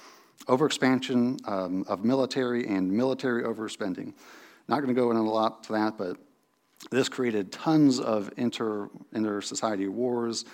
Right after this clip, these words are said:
of Rome keep trying to expanding but not having the money, an overinflated military, uh, having way too much power. Um, and then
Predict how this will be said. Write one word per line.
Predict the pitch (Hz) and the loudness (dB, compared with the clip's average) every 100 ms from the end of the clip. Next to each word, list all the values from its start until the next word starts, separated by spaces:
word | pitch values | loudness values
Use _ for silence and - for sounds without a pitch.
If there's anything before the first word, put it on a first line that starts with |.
| - - - - | -20 -20 -10 -2
of | 101 95 90 - | 0 0 -4 -8
Rome | 104 117 110 104 | 0 2 2 0
keep | - 120 | -2 -4
trying | - 113 104 | -2 0 0
to | 98 | -2
expanding | 95 - 123 120 113 113 104 | -8 -4 0 2 2 2 2
but | 101 | 0
not | 107 107 | 0 -2
having | 107 95 95 | 0 0 2
the | 90 | 2
money, | 101 117 113 110 107 - - - - - - - | 0 0 2 0 -2 -10 -16 -16 -18 -20 -20 -6
an | 92 | 0
overinflated | 113 110 104 - 107 101 95 - - _ 113 | 0 0 -2 -2 -2 -2 -2 -8 -18 _ 0
military, | 123 117 110 117 113 110 107 - - _ | 2 2 0 0 0 -2 -4 -12 -20 _
uh, | 101 92 92 90 90 - | -4 -2 -2 -4 -8 -8
having | - 104 98 98 | -6 0 0 2
way | 123 | 0
too | - 117 | 0 0
much | 107 - | -2 -2
power. | - 110 104 101 101 - _ _ _ _ _ _ - _ - - | -2 0 0 -2 -6 -10 _ _ _ _ _ _ -20 _ -20 -8
Um, | 107 104 101 107 | -2 0 0 2
and | 127 | 6
then | 160 139 127 | 8 8 4